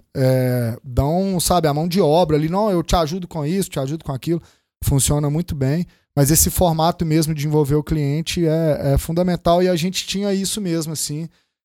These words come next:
É, quem abriu a minha cabeça, eu gosto de falar isso sempre, foi a Mariana, porque quando eu fui pro Rio estudar marketing cervejeiro e tal, eu já, antes da Casa Orc nascer, eu já tinha esse pensamento de tentar criar impacto e tal, e eu fiquei morando <laughs> lá na casa deles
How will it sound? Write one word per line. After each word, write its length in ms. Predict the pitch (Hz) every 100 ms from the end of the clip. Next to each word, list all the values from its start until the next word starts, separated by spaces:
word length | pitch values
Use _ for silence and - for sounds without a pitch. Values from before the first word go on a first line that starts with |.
| _
É, 80 | 131
quem 200 | 139 190
abriu 380 | 190 151 160 214
a 40 |
minha 120 | 175 165
cabeça, 460 | 147 135 156 -
eu 40 | 139
gosto 220 | 151 -
de 60 |
falar 220 | 160 147 151
isso 160 | -
sempre, 300 | - 151 151
foi 100 | 160
a 60 | 165
Mariana, 480 | 165 156 131 151 170
porque 580 | 143 123 - 143 131 - _ _ _
quando 160 | 135 147
eu 80 |
fui 180 | - 151
pro 200 | - 151
Rio 360 | 123 143 190 160
estudar 520 | 135 - 135 131 139
marketing 360 | 131 139 139 -
cervejeiro 880 | - 135 131 120 113 143 180 175 139
e 40 |
tal, 400 | 123 131 139 165 - _ _ -
eu 140 | 131
já, 260 | 127 143 131 147
antes 280 | 175 -
da 100 | 165
Casa 280 | - 147 139
Orc 240 | 139 143 143
nascer, 340 | 131 - 143
eu 80 | 156
já 180 | 147 147
tinha 320 | - 185 196
esse 180 | 175 -
pensamento 560 | - 143 143 143 160 143
de 100 | 127
tentar 320 | 147 135 165
criar 240 | - 160 151
impacto 540 | - 170 202 214 -
e 40 |
tal, 340 | - 180 196 214 _ - _
e 40 | 151
eu 100 | 151
fiquei 280 | 160 170
morando 380 | 165 170 160 151
<laughs> 0 |
lá 120 | 139
na 180 | - 139 -
casa 280 | 143 143
deles 440 | 139 139 143 131